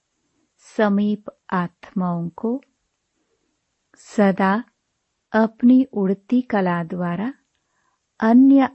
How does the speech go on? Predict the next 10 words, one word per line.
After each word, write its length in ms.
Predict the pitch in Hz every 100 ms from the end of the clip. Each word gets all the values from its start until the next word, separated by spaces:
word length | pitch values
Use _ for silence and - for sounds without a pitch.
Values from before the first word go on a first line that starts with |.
| _
आत्माओं 760 | 202 180 - - - 240 254 240
को 260 | 220 190
भी 340 | 180 190 190 202 _ _ _ _ _ _
उड़ाने 540 | 202 196 208 214 220 214
वाले 460 | 196 185 180 240 - _ _ _ _ _
निर्बंधन 1080 | 233 214 226 240 208 220 220 202 226 233 240 - _ _ _ -
उड़ते 600 | 202 202 - 214 208 208
पंछी 760 | 208 190 180 180 - - 180 - _
आत्माओं 800 | 185 175 - - - 190 180 175 170
को, 340 | - 220